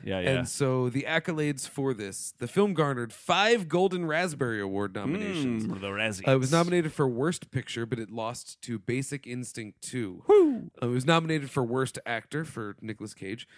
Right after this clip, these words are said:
Speaker 2: And
Speaker 1: Hey.
Speaker 2: it lost to Marlon and Shawn Wayans together for, uh, Little
Speaker 1: Little
Speaker 2: Man.
Speaker 1: Man. <laughs>
Speaker 2: Uh, it, uh, was nominated for Worst Screenplay and, uh, Basic Instinct Two won that.
Speaker 1: Mm-hmm, mm-hmm.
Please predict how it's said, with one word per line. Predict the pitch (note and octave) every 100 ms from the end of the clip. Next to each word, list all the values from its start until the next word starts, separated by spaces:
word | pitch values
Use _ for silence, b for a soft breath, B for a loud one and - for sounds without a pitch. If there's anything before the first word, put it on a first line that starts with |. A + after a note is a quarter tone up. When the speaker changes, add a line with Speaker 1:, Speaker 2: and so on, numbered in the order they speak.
| b _
Speaker 2:
And | D3
Speaker 1:
Hey. | C#3
Speaker 2:
it |
lost | C#3 D#3+ E3+ -
to | E3
Marlon | C#3+ D3+ F3 G3 G3+ F#3+
and | E3 F3+ G#3 G3
Shawn | - F3 E3+
Wayans | D#3+ E3 D3 B2+ -
together | B2+ D3 C3 A#2
for, | - B2+ A#2+
uh, | A2+ A2+
Little | B2+ F#3 E3+
Speaker 1:
Little | C4 C4+
Speaker 2:
Man. | A#3 D#3+ B2+ A2 G#2 G#2+ -
Speaker 1:
Man. | D3+
<laughs> | D#3
Speaker 2:
Uh, | C#3 C#3 C#3 C#3
it, | C#3+ C#3+
uh, | C3+ C3+ C3 B2+
was | C3
nominated | C3+ D#3+ E3 E3 D#3 C3+
for | - C#3+ C3+ C3 - _ _
Worst | - C3+ F#3+ -
Screenplay | - - D#3+ C#3+ C3 C3+ C#3+ G3+
and, | C3 G#2+ A2
uh, | G#2 G2 F#2 F2+ _ _
Basic | - B2+ B2+ -
Instinct | A#2+ - A2+ -
Two | A#2+ B2
won | B2+ G#2+ G#2+
that. | G#2 B2+ -
Speaker 1:
Mm-hmm, | G#2 G2+ B2+ - G#2
mm-hmm. | A2+